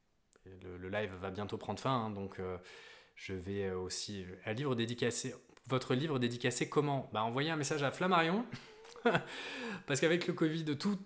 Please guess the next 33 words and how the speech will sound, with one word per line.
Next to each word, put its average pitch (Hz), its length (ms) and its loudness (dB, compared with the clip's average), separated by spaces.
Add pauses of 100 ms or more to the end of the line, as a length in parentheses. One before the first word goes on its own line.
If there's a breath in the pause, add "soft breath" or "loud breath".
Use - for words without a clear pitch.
(240)
tous - 120 -4
les 175 100 6
déplacements, 170 540 2
toutes 180 340 -6
les 165 340 6
tournées, 165 480 0
tout 175 220 -4
a 160 60 6
été 147 180 4
annulé. 135 400 4 (440 loud breath)
Euh, 117 300 4
donc 117 220 -2
en 143 60 6
fait, 160 280 0
le 117 300 0
moyen 123 320 2
de, 117 340 0
d'avoir 113 280 4
le 131 100 4
livre 131 240 0
dédicacé, 123 560 2
le 123 120 0
seul, 143 280 2
c'est 127 120 0
dans 110 100 0
mon 113 140 -2
cabinet 120 380 0
pour 101 120 -6
le 95 60 -2
moment. 87 220 -4 (2750)
Pour 120 140 4
le 120 60 2
moment. 113 220 0